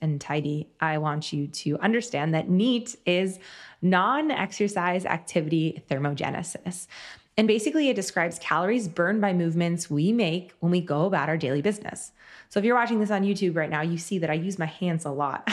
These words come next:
<laughs> I'm a fidgeter, I am a mover, and this is all kind of a part of neat. neat includes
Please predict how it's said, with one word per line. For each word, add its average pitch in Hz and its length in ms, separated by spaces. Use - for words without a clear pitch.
<laughs> - 100
I'm 220 400
a 214 100
fidgeter, 185 640
I 180 100
am 180 140
a 175 60
mover, 160 520
and 160 280
this - 500
is 185 240
all 156 320
kind 151 180
of 139 60
a 147 80
part 143 460
of 143 400
neat. 143 400
neat 185 360
includes 160 720